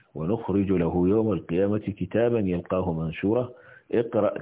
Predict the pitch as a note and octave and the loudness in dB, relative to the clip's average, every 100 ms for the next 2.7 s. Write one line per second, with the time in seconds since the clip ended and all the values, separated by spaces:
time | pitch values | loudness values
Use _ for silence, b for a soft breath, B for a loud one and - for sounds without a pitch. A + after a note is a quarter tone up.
0 | - F2 A#2+ A#2+ A#2 A2 G2 - E2 F2+ | -6 -2 2 2 2 0 -2 -2 -2 -2
1 | F#2+ E2+ E2 - - D#2 E2+ D#2 - C2+ | -2 -2 -4 -8 -6 -2 -2 -2 -4 -6
2 | D2 - - - - - D#2+ | -8 -8 -10 -10 -12 -12 -14